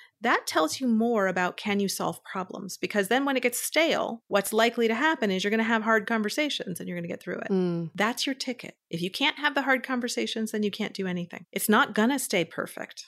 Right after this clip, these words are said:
Speaker 1: It never is. It never was. No relationship does. So you might as well abandon the Cinderella fantasy that it's gonna be, you know, prince and princess and it's gonna be fabulous and we're gonna be able to secure some sort of imagination of truth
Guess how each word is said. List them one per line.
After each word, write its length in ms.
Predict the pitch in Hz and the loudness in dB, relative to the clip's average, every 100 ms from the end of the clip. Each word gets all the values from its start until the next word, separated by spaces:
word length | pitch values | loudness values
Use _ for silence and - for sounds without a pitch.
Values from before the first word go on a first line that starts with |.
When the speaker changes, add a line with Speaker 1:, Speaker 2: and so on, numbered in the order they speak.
| - | -6
Speaker 1:
It 100 | 190 | -2
never 260 | 185 180 180 | 0 0 -2
is. 280 | 320 185 | -4 -4
It 100 | - | 0
never 200 | 185 185 | 0 0
was. 500 | 180 254 - - - - _ | 0 -2 -6 -8 -12 -16 _
No 180 | 190 247 | 2 4
relationship 600 | 269 - - - - - | 2 -2 -4 -6 -8 -10
does. 360 | - - - - - - - | -10 -10 -12 -18 -20 -18 -4
So 300 | - 208 214 - | 2 4 2 -4
you 160 | 208 214 | -6 -2
might 180 | 226 | 0
as 160 | 269 226 | 0 0
well 460 | 214 214 208 202 196 - | 0 0 -2 -4 -6 -4
abandon 540 | 175 196 226 262 240 | 4 6 6 6 4
the 160 | 202 185 | 4 2
Cinderella 500 | 214 185 208 277 262 | 0 2 2 2 2
fantasy 460 | 254 233 226 214 | 0 0 0 -2
that 100 | 214 | -4
it's 120 | 185 - | -4 -6
gonna 160 | 180 | -6
be, 100 | 180 | -4
you 80 | 185 | -6
know, 60 | - | -6
prince 280 | 226 208 | -4 -4
and 100 | 190 | -4
princess 440 | 190 262 254 226 - | -4 -4 0 0 0
and 80 | 180 | -6
it's 120 | - | -6
gonna 120 | - | -8
be 80 | 170 | -4
fabulous 580 | 247 240 233 208 196 - | -2 0 0 0 -2 -4
and 140 | 180 - - _ | -8 -10 -18 _
we're 80 | 196 | 0
gonna 140 | 208 | 2
be 80 | 190 | 2
able 100 | 190 | 0
to 60 | 175 | 0
secure 500 | - 175 - 196 196 | -2 -2 -2 0 0
some 220 | 196 196 | 0 -2
sort 160 | 196 180 | -2 -2
of 80 | |
imagination 640 | 175 175 175 180 180 190 185 | -2 0 0 -2 -2 -2 -4
of 100 | 180 | -4
truth 380 | - 240 247 | -4 -2 -4